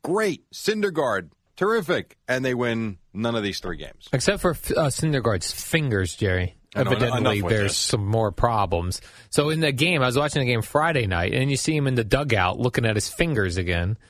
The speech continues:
Speaker 2: And they were like, "Oh, is it the blisters?" Or no, now he's cracking fingernails or
Speaker 1: I know.
Speaker 2: splitting nails.
Speaker 1: I see. I saw, uh, I guess it was Saturday, whenever it was, Saturday morning maybe,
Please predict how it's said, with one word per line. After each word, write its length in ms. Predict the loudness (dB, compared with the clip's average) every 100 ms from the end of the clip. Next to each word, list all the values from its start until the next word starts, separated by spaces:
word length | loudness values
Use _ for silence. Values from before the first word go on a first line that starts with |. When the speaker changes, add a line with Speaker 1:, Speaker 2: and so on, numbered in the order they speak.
| _ _ _ -2
Speaker 2:
And 160 | 0
they 60 | 2
were 80 | 2
like, 160 | 2
"Oh, 380 | 2 2 0 0
is 180 | 0 0
it 100 | 0
the 80 | 0
blisters?" 640 | 0 0 0 0 2 0
Or 160 | 0 -2 -2
no, 220 | 0 2
now 240 | 2 2 2
he's 280 | -2 -2
cracking 600 | -4 0 2 0 0 -2 -2
fingernails 680 | -2 0 2 0 0 0
or 40 | 0
Speaker 1:
I 20 | 0
know. 60 | 0
Speaker 2:
splitting 420 | 0 0 -2 -2
nails. 500 | 0 -2 -4 -8 -16 _ _ -4
Speaker 1:
I 80 | -4
see. 220 | -2 0
I 240 | 2 2 -2
saw, 600 | -2 0 0 0 -2 -4 -4
uh, 300 | 0 2 0
I 100 | -2 -2
guess 200 | -2 -4
it 40 |
was 120 | -6
Saturday, 600 | -6 -8 -4 -2 -2 -4
whenever 340 | -2 -2 0 -2
it 40 |
was, 260 | -2 -4 -4
Saturday 380 | -2 -2 -2 -2
morning 260 | -2 -2
maybe, 320 | -2 -2 -4